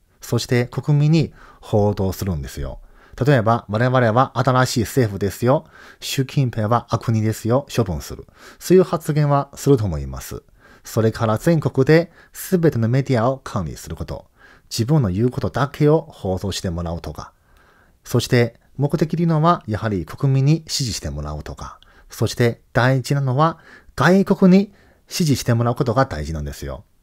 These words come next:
もうここで外交の方針を出します。そして笑顔で説明するとか、そういう行動はすると思います。まあ、もうすぐですが、十月一日、建国記念日ですので、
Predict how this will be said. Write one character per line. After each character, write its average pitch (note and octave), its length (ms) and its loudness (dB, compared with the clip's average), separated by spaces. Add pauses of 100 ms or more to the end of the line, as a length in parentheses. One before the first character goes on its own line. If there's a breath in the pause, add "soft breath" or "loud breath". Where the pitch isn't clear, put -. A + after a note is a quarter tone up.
(100)
も B2 80 -6
う - 20 -4
こ C#3+ 120 2
こ E3+ 100 0
で D#3 320 2 (380 soft breath)
外 C3 360 4
交 B2+ 220 -4
の G#2 100 -2
方 G2+ 300 -4
針 A2+ 180 -4
を G#2+ 60 -2
出 C#2+ 140 -8
し - 140 -12
ま C2+ 160 -14
す。 - 180 -18 (560)
そ - 180 -4
し - 80 -10
て A2 280 0 (100)
笑 D3 120 4
顔 B2+ 240 2
で D#3 220 4
説 - 240 -12
明 C#2+ 120 -8
す - 140 -14
る C#2+ 120 -12
と - 80 -20
か、 - 200 -20 (280 soft breath)
そ - 160 -4
う C3+ 40 4
い C#3 40 2
う - 20 -4
行 G#2+ 260 -4
動 A2 120 2
は A#2 240 0
す - 120 -4
る B2+ 80 2
と A2+ 80 -4
思 D2+ 160 -4
い C2 80 -10
ま B1+ 140 -14
す。 - 200 -16 (1120 soft breath)
ま C3+ 100 -2
あ、 C3 40 2
も D3 140 6
う F3+ 40 4
す - 140 -4
ぐ E3 100 6
で - 100 0
す - 140 -2
が、 C#3 320 2
十 D#3 140 2
月 B2+ 200 0
一 G#2 240 -4
日、 G#2 480 -2 (160)
建 D#3 300 2
国 D3 240 -2
記 - 140 -2
念 B2 340 4
日 C2 160 -10
で D#2+ 120 -8
す - 140 -8
の D2+ 100 -6
で、 B2 320 2